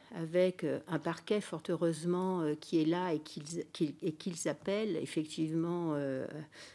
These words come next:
à leur soutien. Mais à vous entendre, euh, lorsque vous avez, euh, parlé des, des affaires de procédures collective qui posaient des,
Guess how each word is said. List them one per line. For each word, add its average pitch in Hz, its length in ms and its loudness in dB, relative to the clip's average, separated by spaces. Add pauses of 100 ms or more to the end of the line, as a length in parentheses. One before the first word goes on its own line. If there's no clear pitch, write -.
(140)
à 170 80 0
leur 175 160 2
soutien. 196 600 -2 (720)
Mais 185 240 4
à 190 80 0
vous 208 240 2
entendre, 226 580 4
euh, 175 240 8
lorsque 175 400 2
vous 170 380 2
avez, 170 440 4
euh, 143 200 0
parlé 170 500 2
des, 151 300 -2
des 156 220 -2
affaires 175 340 0
de 156 80 -2
procédures 165 540 -2 (280)
collective 170 800 2
qui - 100 -16
posaient 165 300 2
des, 165 180 0